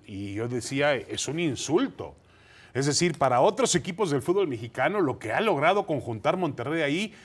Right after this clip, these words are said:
eso, bueno, Berterame está lesionado, otro que se menciona para la selección mexicana en un futuro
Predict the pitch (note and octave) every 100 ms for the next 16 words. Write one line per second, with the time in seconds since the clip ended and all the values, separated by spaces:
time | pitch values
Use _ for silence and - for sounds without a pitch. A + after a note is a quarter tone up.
0 | - - F#3 A#3+ E3 E3 D#3+ B2+ C#3 E3
1 | F3+ F#3 D3 E3 D3+ B2+ D3 D3+ D3+ F3+
2 | - D3+ D3 B2+ A#2 B2 A#2 C#3 C3+ A#2+
3 | A2 G2+ G#2+ G2 C3+ A#2+ G#2+ G2 B2 A2+
4 | G#2+ G#2+ - G#2+ A#2 A2+ G2